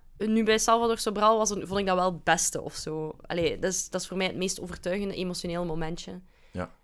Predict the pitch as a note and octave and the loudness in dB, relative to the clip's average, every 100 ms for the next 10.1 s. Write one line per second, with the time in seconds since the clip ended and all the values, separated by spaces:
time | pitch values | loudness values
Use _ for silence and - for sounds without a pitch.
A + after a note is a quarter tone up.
0 | _ E3 E3+ E3 E3 D#3+ D#3+ - F3 C4+ | _ -4 -2 0 0 0 -2 0 2 4
1 | B3+ - G#3+ B3 A#3 G#3+ F#3+ F#3 F#3 G#3+ | 6 4 2 -2 0 0 -2 -2 -2 -2
2 | G#3+ - F#3+ - F#3+ F#3 F#3 F#3 E3+ E3+ | -4 -4 -4 -4 -2 -2 -2 -2 0 2
3 | E3 - - - - F#3 - F3 F#3+ F#3+ | 2 -2 -16 -16 -10 -4 2 2 4 0
4 | E3+ D#3 D#3+ D#3 - D3+ C#3+ D#3 E3+ - | -2 -6 -8 -12 -12 -14 -14 -14 -12 -14
5 | D2+ D#2 - - - _ - F2 - - | -16 -18 -20 -20 -20 _ -16 -10 -4 -2
6 | D#2 - C#2+ - - D#2 - - - F2+ | -4 -8 -12 -8 -6 -8 -10 -12 -8 -2
7 | F#2 F#2+ F#2+ F2+ F#2 G#2 - - F#2+ F#2+ | 0 2 4 4 2 0 -2 -2 -4 -4
8 | F#2 F#2 - - G2 G2 G2 F2 F2+ G2 | -4 -4 -8 -6 -4 -2 -2 -4 -4 -4
9 | - G2+ G#2+ A2 F2+ E2+ E2 - E2+ E2 | -6 -6 -6 -6 -6 -4 -6 -6 -6 -6
10 | D#2+ | -6